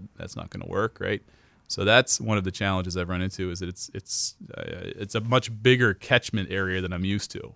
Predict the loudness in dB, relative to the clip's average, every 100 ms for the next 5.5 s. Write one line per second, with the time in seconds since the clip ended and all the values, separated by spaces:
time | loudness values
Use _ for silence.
0 | -8 -6 -8 -10 -8 -6 -6 -4 -4 -4
1 | _ _ _ _ -6 -6 0 0 0 -2
2 | -4 -2 0 0 0 -2 -2 -2 _ _
3 | _ 0 0 0 0 0 2 2 0 -2
4 | 0 2 2 2 0 2 6 8 10 8
5 | 4 -2 -2 -6